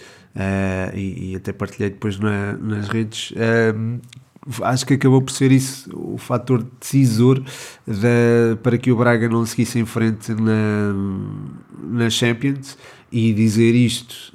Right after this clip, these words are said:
eh, estando envolvido num grupo onde estão o Nápoles e Real Madrid, é de facto um elogio enorme, e acho que o Braga deu provas da sua competência e também da sua qualidade, porque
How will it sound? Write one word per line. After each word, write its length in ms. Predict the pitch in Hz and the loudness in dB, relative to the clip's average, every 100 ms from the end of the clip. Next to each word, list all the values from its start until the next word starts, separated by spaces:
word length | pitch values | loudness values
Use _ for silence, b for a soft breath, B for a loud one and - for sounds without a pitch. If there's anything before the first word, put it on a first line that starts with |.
| - | -16
eh, 460 | 82 73 65 65 - | -16 -14 -16 -16 -12
estando 400 | - - 110 110 | -10 -4 0 2
envolvido 460 | 113 107 113 120 110 | 0 0 2 2 2
num 120 | 110 | 0
grupo 480 | 113 131 120 - 87 B B B - | 4 6 6 2 -10 B B B -8
onde 160 | 98 | -8
estão 220 | 98 107 | -6 -6
o 40 | 104 | -4
Nápoles 400 | 107 101 101 98 | -2 -4 -4 -6
e 60 | |
Real 240 | 101 98 92 | -8 -8 -8
Madrid, 380 | 90 92 95 92 | -8 -8 -6 -6
é 80 | 87 | -8
de 100 | - | -8
facto 380 | 95 90 - | -8 -8 -10
um 160 | 95 98 | -8 -6
elogio 400 | 95 95 98 101 | -6 -6 -8 -6
enorme, 400 | 104 104 113 104 | -4 -2 -2 -4
e 80 | 92 | -4
acho 180 | 92 - | -6 -8
que 180 | - 101 | -6 -4
o 80 | |
Braga 320 | 95 98 95 95 | -2 -2 -2 -2
deu 160 | 98 | -4
provas 340 | 95 101 98 98 | -4 -4 -2 -4
da 60 | |
sua 180 | 95 113 | -4 -4
competência 560 | - 110 - 113 113 123 | -2 -2 0 -2 -2 -4
e 20 | |
também 280 | 127 123 131 | -2 0 2
da 100 | 131 | 2
sua 220 | 139 143 | 0 0
qualidade, 480 | 143 147 151 113 - | 0 2 4 2 0
porque 340 | - - 95 | -12 -8 -8